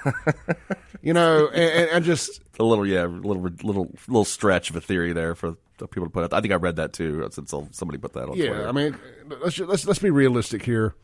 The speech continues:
Speaker 1: M-, McCarthy had an R by his name, but he's a California Republic, California conservative. Ain't that what they call him?
Speaker 2: Mm-hmm.
Speaker 1: I mean, he, th-, there's a picture of him getting an autograph from Obama a few years ago.
Speaker 2: Well, there's also what I've been reading on both sides of the aisle. Everybody just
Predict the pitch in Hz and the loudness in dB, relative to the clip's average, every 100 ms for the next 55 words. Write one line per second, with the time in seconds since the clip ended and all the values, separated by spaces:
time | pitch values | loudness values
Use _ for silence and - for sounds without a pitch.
0 | _ _ - - - - 143 170 170 - | _ _ -20 -20 -18 0 2 4 4 8
1 | 202 202 185 165 135 113 _ _ - 139 | 8 8 4 2 0 -6 _ _ -2 2
2 | 143 113 113 117 117 117 120 120 120 147 | 4 4 4 4 4 4 2 2 4 2
3 | 131 113 104 104 110 104 101 - 82 71 | 0 0 -2 -2 -2 0 -2 -2 -6 -8
4 | 85 - 127 123 127 117 117 110 110 110 | -6 0 2 2 0 0 -4 -2 0 0
5 | 104 113 113 117 107 123 110 104 95 - | 0 0 0 0 0 0 0 0 -4 -10
6 | - - 98 95 98 90 85 113 127 135 | -20 -14 -6 -2 -2 -2 -4 0 2 2
7 | - _ _ _ 147 165 180 190 156 - | -2 _ _ _ 0 2 4 2 2 4
8 | 165 151 123 139 135 143 123 101 110 113 | 2 4 4 6 4 2 0 -4 -2 0
9 | 104 92 87 - 120 104 92 101 98 90 | 0 -2 -4 -2 0 0 0 -2 -2 -4
10 | 82 80 87 82 78 80 76 73 - - | -6 -6 -6 -6 -8 -8 -8 -8 -12 -12
11 | - _ _ 165 165 - - 110 117 98 | -12 _ _ 0 2 2 4 4 4 2
12 | - 104 110 156 101 85 110 143 117 101 | -4 -4 -2 0 0 0 0 2 2 0
13 | 90 78 80 85 80 - _ _ _ 113 | 0 -2 0 0 -2 -4 _ _ _ 0
14 | 143 135 92 85 85 | 0 2 0 -2 -8